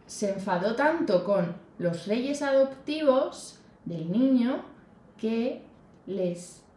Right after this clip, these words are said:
eh, castigó con la locura, les volvió locos. Y Dioniso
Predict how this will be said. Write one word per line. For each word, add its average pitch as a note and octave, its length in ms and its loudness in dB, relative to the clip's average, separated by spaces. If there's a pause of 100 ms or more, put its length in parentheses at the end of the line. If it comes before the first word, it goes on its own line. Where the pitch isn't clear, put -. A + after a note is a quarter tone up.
(120)
eh, E3 760 -6 (160)
castigó C4+ 720 0
con F#3+ 240 4
la E3 120 -2
locura, D#3+ 520 -4
les F#3+ 260 -6
volvió F3+ 540 2 (160)
locos. E3+ 720 -4 (1200)
Y G#3+ 120 -2
Dioniso C#4+ 640 0